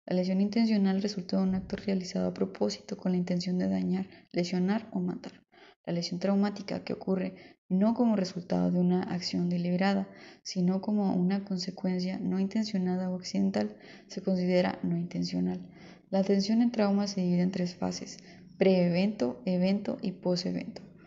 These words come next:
Pueden realizarse acciones para minimizar el impacto de la lesión traumática durante cualquiera de las tres fases de la atención en trauma. El proveedor de atención prehospitalaria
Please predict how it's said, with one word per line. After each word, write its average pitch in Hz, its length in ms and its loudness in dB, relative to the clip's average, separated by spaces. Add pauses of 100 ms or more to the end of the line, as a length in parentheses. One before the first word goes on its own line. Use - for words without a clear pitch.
(400)
Pueden 254 260 8
realizarse 190 480 4
acciones 180 420 0
para 180 240 0
minimizar 175 460 0
el 214 140 4
impacto 180 400 -2
de 185 60 0
la 185 120 -2
lesión 175 300 -4
traumática 190 600 -2
durante 180 300 -2
cualquiera 196 540 -2
de 185 160 -2
las 180 220 -4
tres 180 240 -4
fases - 400 -8 (320)
de 185 60 -6
la 175 80 0
atención 175 400 -6
en 180 140 -4
trauma. 190 420 0 (600)
El 190 120 -6
proveedor 196 460 2
de 226 80 2
atención 180 400 -4
prehospitalaria 196 800 -2